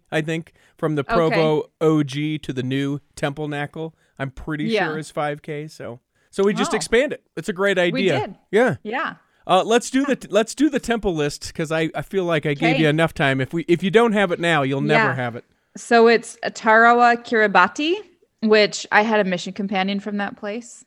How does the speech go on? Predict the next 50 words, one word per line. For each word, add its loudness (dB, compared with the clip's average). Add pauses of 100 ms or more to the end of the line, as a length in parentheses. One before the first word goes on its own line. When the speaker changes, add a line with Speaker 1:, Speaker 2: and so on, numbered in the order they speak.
Speaker 2:
I -6
just -10
have -4
Speaker 1:
Interesting. -8
Speaker 2:
to -12
say. -8
Speaker 1:
Small 2
Speaker 2:
Yeah. 4
Speaker 1:
i-, -6
small 0
island, 0
right? -2 (180)
Speaker 2:
Very 0
small -2
island. -6
And 0
I 8
remember 4
it 0
was 2
the 0
very -6
end -10
of -12
her -10
mission, -10
the -16
start -8
of -12
my -10
mission. -16 (460)
And -8
we -12
talked -12
about -10
how -10
she -16
would -12
probably -2
never -6 (240)
be -10
in -10
a -10
place -14
where -12
there's -10
a -14
temple -10
ever -8
again -8